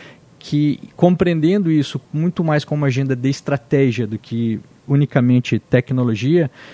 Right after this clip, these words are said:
é, nós estamos trabalhando de forma muito integrada com o governo federal. E o Rio Grande do Sul foi o primeiro estado a aderir à Rede gov B R,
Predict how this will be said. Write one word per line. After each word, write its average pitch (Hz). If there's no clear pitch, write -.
é, 127
nós 143
estamos 175
trabalhando 160
de 151
forma 160
muito 180
integrada 156
com 156
o 151
governo 143
federal. 135
E 113
o 117
Rio 127
Grande 139
do 135
Sul 160
foi 151
o 147
primeiro 156
estado 156
a 156
aderir 160
à 147
Rede 135
gov 135
B 139
R, 117